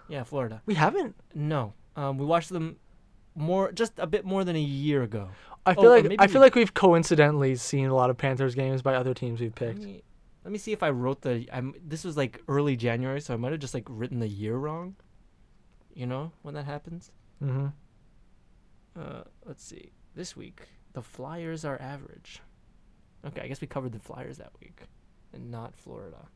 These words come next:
Speaker 1: Cool. Okay, so we haven't covered the F-, Panthers in a bit. Um,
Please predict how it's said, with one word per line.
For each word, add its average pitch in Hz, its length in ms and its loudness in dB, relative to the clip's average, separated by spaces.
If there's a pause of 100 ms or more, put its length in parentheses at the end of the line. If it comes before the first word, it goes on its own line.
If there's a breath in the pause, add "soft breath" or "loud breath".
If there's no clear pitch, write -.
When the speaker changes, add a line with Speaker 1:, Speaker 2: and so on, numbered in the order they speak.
(1040)
Speaker 1:
Cool. - 240 -10 (240)
Okay, 196 200 -4 (340)
so - 80 -10
we 180 60 -2
haven't 190 200 0
covered 180 200 -2
the 156 80 -6
F-, - 100 -16 (560)
Panthers 131 280 -4
in 120 60 -4
a 117 100 -2
bit. 117 260 -4 (680)
Um, 117 460 -2